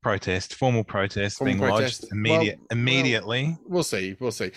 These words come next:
Speaker 2: You know what?
Speaker 1: Hmm.
Speaker 2: It'll actually be quite good if we, if we, you know, I schedule a Pano contest for the next Northern Hemisphere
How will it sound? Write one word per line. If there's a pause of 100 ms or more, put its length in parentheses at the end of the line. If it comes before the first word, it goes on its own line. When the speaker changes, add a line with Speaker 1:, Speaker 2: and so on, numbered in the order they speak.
(200)
Speaker 2:
You
know
what?
Speaker 1:
Hmm.
Speaker 2:
It'll
actually
be
quite
good
if
we,
if
we,
you
know,
I
schedule
a
Pano
contest (320)
for
the
next
Northern
Hemisphere